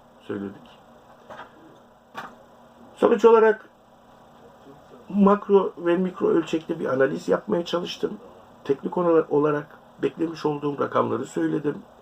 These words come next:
Ons altında, e, bin altı yüz, bin altı yüz elli dolar rakamları,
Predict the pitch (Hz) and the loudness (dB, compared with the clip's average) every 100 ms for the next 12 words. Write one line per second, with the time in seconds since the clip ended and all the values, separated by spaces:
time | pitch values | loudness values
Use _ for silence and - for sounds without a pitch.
0 | - 143 160 185 190 185 180 165 156 - | -4 -2 -2 -2 -4 -2 -4 0 0 0
1 | - - - 120 117 - - - - - | -14 -20 -14 -10 -10 -12 -16 -20 -20 -20
2 | - - 117 147 147 127 123 147 143 123 | -20 -16 -6 -4 2 2 0 -6 -10 -12
3 | - - 196 - - 123 113 110 113 127 | -20 -20 -20 -20 -14 -12 -6 -6 -6 -10
4 | 123 139 - 135 101 - - 113 113 123 | -8 -8 -6 -6 -6 -14 -20 -10 -4 -2
5 | 147 135 120 135 120 117 104 | -2 -4 -2 -2 0 0 -2